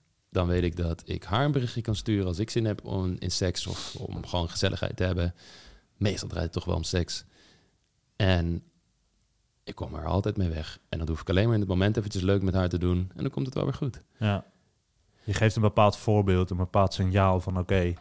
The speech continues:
Speaker 1: Je conditioneert hem dat het
Speaker 2: Precies.
Speaker 1: oké is om zo met jou om te gaan. En
Speaker 2: Ja.
Speaker 1: mensen behandelen jou zoals jij hen toestaat jou te behandelen.
Speaker 2: Ja.
Speaker 1: En dat is helemaal niet vanuit een puur kwaad dat ze dat doen. Maar mensen zijn gewoon ook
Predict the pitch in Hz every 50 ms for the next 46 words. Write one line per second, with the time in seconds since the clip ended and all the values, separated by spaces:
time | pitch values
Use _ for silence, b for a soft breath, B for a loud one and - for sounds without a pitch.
0 | - - - - - 127 - 139 131 120 117 92 - 123 113 123 147 165 175 -
1 | 107 107 123 143 - - 110 101 104 107 107 98 98 - - 98 - - - 120
2 | 127 127 127 123 131 - - - - - - 107 92 95 104 104 104 101 92 -
3 | 95 90 - - 98 92 85 90 - - 82 85 85 87 98 95 98 107 123 139
4 | - - 139 135 139 123 107 95 90 101 117 117 110 107 110 104 101 98 92 95
5 | 98 90 92 90 87 87 - 95 90 92 90 85 87 - - 113 107 - - 101
6 | 98 95 92 - - - _ _ _ - - _ _ - 90 87 90 85 - 85
7 | 82 85 82 80 80 80 82 - - _ _ _ _ _ - - _ _ 101 95
8 | 92 - - - - 107 107 107 95 113 92 110 110 113 113 113 113 110 - 113
9 | 104 98 95 95 92 90 87 85 - - _ _ _ _ _ _ _ _ _ _
10 | _ _ - _ _ _ _ _ _ _ _ _ _ - _ - _ _ - 156
11 | 139 127 117 107 104 - - 107 110 113 107 110 110 101 - - - - 104 -
12 | - - 95 98 92 85 80 - 98 113 139 151 165 156 143 123 98 101 104 110
13 | 117 120 117 - 104 98 107 104 104 - 113 101 - - - 107 123 127 - -